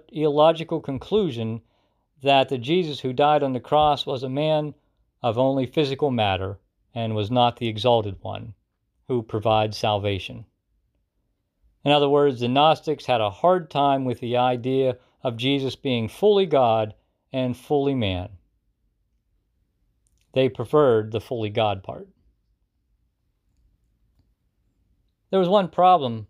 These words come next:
That was one problem that Paul had to deal with.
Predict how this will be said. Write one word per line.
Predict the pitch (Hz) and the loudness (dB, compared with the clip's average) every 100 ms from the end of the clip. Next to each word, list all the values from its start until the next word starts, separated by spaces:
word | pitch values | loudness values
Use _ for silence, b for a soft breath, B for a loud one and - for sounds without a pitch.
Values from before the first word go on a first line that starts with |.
| _ _ _ - | _ _ _ -2
That | 170 | 0
was | 156 123 | 0 0
one | 190 190 | 0 0
problem | 131 113 107 | 0 0 0
that | 104 107 | -4 -6
Paul | - 113 | -4 -4
had | 101 101 | -4 -8
to | 101 | -8
deal | 107 101 | -4 -4
with. | 110 110 _ | -6 -16 _